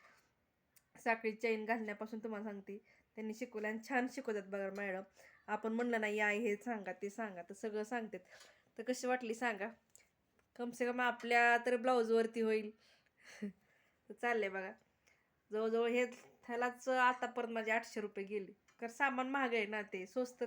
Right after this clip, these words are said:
काहीच नाही. तर चला, चालली. तर संक्रांत, ज्याची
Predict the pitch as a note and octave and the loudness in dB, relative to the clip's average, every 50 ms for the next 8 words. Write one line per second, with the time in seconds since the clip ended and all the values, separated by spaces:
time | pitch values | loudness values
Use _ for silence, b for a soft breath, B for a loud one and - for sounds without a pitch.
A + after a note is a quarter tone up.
0 | A3+ A#3 A3+ A3 G#3 - G#3 F#3 F3+ F#3 _ b b b b b b b b _ | -2 0 -2 -2 -2 -6 -14 -14 -14 -14 _ b b b b b b b b _
1 | _ _ _ _ _ _ _ _ _ - _ - G#3 - - A3+ A3 A3+ A3+ A3+ | _ _ _ _ _ _ _ _ _ -14 _ -12 -10 -6 -4 -4 -4 -4 -6 -8
2 | B B B B _ _ _ - A3+ A3+ G#3+ G#3 G#3 A3 G#3+ _ _ _ - - | B B B B _ _ _ -6 -6 -4 -4 -4 -4 -6 -10 _ _ _ -18 -18
3 | _ _ A3 A3 - C4+ C4 B3 B3 A#3+ A#3 A#3 A#3+ A#3+ A3 G#3+ G#3 A3 A#3 A#3 | _ _ -8 -6 -2 -4 -4 -2 -2 -4 -4 -4 -6 -8 -10 -10 -4 -4 -4 -4
4 | B3+ | -4